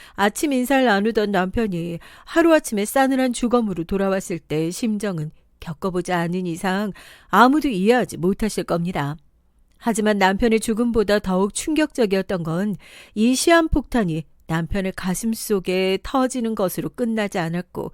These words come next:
몇 초나 남아있을지도 모르는 상태로 제 아들에게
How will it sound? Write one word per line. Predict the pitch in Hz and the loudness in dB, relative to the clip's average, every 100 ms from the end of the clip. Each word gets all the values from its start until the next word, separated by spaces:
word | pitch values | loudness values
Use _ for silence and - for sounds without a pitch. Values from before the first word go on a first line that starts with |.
| - - - - | -16 -20 -20 -6
몇 | 190 214 233 | 4 4 4
초나 | 285 269 | 2 4
남아있을지도 | 220 202 226 254 214 254 233 226 220 | 6 6 6 4 2 0 -2 0 0
모르는 | 196 190 202 214 | 0 0 0 -2
상태로 | 262 233 240 185 175 196 170 - - - _ | -2 -2 -2 -2 0 0 0 -6 -20 -20 _
제 | - 254 | 6 8
아들에게 | 214 190 208 254 220 175 | 10 8 6 2 0 0